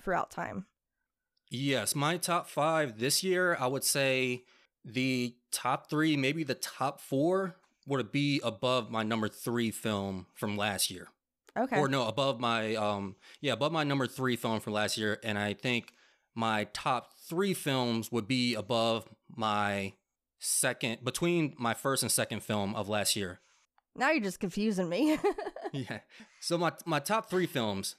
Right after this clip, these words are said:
Speaker 2: they're better than Belfast, but they're not better than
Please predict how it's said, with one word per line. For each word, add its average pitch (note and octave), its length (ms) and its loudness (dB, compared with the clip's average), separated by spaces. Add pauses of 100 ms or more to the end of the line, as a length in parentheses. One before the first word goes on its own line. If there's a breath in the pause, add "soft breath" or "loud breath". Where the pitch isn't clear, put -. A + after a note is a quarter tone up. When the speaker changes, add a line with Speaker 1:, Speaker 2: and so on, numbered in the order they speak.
Speaker 2:
they're B2 80 0
better D3+ 300 0
than F3 160 0
Belfast, A#2 720 0 (360)
but B2 120 -2
they're A#2+ 100 0
not B2+ 300 0
better A#2 240 4
than G#2+ 480 0